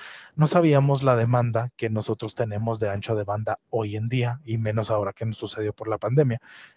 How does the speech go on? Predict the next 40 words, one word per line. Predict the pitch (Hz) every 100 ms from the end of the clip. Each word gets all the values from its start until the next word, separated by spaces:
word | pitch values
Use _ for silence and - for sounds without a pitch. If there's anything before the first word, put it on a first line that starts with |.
| -
Entonces, | 131 151 135 147
nosotros | 139 139 131
no | 151
sabíamos | 143 151 139 127 131
cuánto | - 123 120 127
tan | - 120
importante | 131 139 143 135 127 117 147
o | 135
cuán | - 113 113 117 -
era | 123 120
tan | - 120
importante | 120 131 131 127 139 -
este | 131 -
tipo | 127 120 131
de | 123
reuniones | 120 113 107 107 -
que | 101
en | 101
este | 104 127
momento, | 131 143 135 139 - - - - _
cuánto | 131 123 -
ancho | 120 120 127
de |
banda | 110 107 110
estamos | 120 117
consumiendo | - 113 113 110 107 113
en |
este | 110 -
momento | 113 107 104 107 113
con, | - 110 - - - -
con | - 123
esta | 120 -
reunión. | 113 101 104 127 127 139 - -
Si | - 139
algunos | 120 117 120 113
están | 107 107 113
en | 113 -
home | 123 117
office, | - 123
pues, | - 113